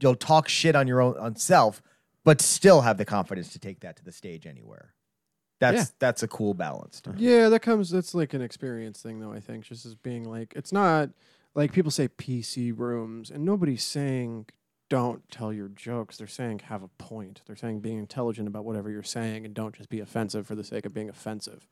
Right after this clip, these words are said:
Speaker 1: Yeah.
Speaker 2: Well, that's a lot of the issue is that too many new people getting into comedy think that comedy is being offensive for the sake of being offensive.
Speaker 3: It's like trying to do, like, a, it's like trying to do a backflip on a bicycle before you have any idea how to ride.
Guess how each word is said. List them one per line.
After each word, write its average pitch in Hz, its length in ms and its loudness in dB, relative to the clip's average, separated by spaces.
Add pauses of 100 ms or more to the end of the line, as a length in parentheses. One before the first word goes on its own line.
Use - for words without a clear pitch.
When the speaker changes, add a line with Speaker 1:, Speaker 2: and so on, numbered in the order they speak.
(120)
Speaker 1:
Yeah. 82 260 -4
Speaker 2:
Well, 156 80 4
that's 175 240 6
a 165 80 4
lot 139 200 6
of 113 60 0
the 113 160 2
issue 131 380 2
is 113 160 0
that 110 220 -2
too 135 200 0
many 123 260 -2
new 113 340 0
people 117 340 -4
getting 110 320 -4
into 101 180 -6
comedy 110 680 -4 (340)
think 131 380 0
that 110 200 -4
comedy 110 600 -4
is 113 300 0
being 104 280 -2
offensive 101 480 -8
for 101 140 -14
the 98 80 -12
sake 98 300 -8
of 92 60 -16
being 90 200 -8
offensive. 120 420 -6
Speaker 3:
It's 151 180 -2
like 165 220 0
trying 151 440 0
to 139 200 -2
do, 123 420 -4
like, 120 220 -8
a, 120 220 -8
it's - 160 -20
like 117 140 -16
trying 131 180 -6
to 120 60 -4
do 120 100 -2
a 113 40 -2
backflip 107 560 -8
on 117 100 -12
a 113 60 -12
bicycle 107 520 -14
before 113 360 -10
you 110 160 -6
have 107 200 -8
any 107 180 -6
idea 101 300 -12
how 110 100 -18
to 110 60 -16
ride. - 320 -16